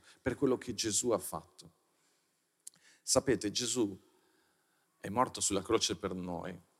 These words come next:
è risuscitato e ora è alla destra del Padre. E sapete, il suo ministero in questo momento è quello di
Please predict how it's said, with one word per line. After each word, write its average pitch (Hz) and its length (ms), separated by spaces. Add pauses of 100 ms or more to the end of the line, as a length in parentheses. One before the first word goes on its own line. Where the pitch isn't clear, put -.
è 104 160
risuscitato 95 1080 (360)
e 131 120
ora 139 140
è - 20
alla 98 120
destra 98 320
del 90 160
Padre. - 560
E - 80
sapete, 113 460
il 92 100
suo - 460
ministero 101 720
in 90 80
questo - 400
momento 90 560 (420)
è 120 140
quello 123 280
di 104 320